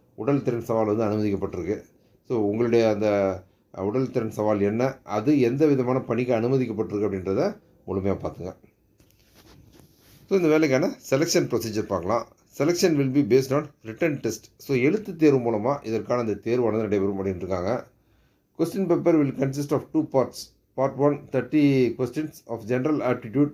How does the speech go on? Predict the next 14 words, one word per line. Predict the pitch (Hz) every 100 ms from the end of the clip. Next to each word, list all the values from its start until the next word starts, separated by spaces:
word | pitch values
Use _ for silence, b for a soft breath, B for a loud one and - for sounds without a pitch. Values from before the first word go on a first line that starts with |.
| -
comprising | 120 113 139 135 127
of | 123 -
quantitative | 131 131 135 135 120
aptitude, | 113 101 131 143 - b b _
reasoning | 113 143 135 139 147 - _ _ -
and | 113 104
general | 123 139 139
awareness | 117 117 110 113 - - _ _ -
at | 107 113
a |
diploma | 98 120 139 143 143
degree | 113 117 135
level. | 117 117 135 - _ _ _
Okay. | 101 95 98